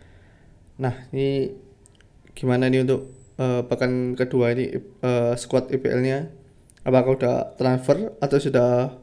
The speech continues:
eh, memilih wildcard untuk nyusun timnya, udah ketahuan petanya? Ya, mending jangan, jangan dulu di wildcard sih, nanti nunggu pekan keempat atau pekan kelima gitu, maksudnya petanya biar jelas. Siapa nih pemain-pemain yang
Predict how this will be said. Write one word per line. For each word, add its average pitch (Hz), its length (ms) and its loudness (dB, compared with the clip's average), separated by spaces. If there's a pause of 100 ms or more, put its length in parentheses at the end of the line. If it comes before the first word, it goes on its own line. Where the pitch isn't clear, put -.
(160)
eh, 131 320 2 (560)
memilih 139 640 4
wildcard 139 560 4
untuk 147 240 2
nyusun 143 400 0
timnya, 139 320 0
udah 165 240 4
ketahuan 135 400 4
petanya? 135 480 0 (640)
Ya, 123 480 0
mending 147 240 0
jangan, 131 160 2
jangan 127 320 0
dulu 135 160 2
di 131 80 0
wildcard 127 320 0
sih, 127 240 2
nanti 143 240 0
nunggu 135 320 0
pekan 135 240 -2
keempat 135 320 -2
atau 131 160 2
pekan 127 240 0
kelima 127 320 2
gitu, 127 240 2
maksudnya 139 320 -4
petanya 135 400 0
biar 131 160 2
jelas. 123 400 0 (560)
Siapa 131 320 0
nih 143 80 -2
pemain-pemain 127 560 -2
yang 127 320 -2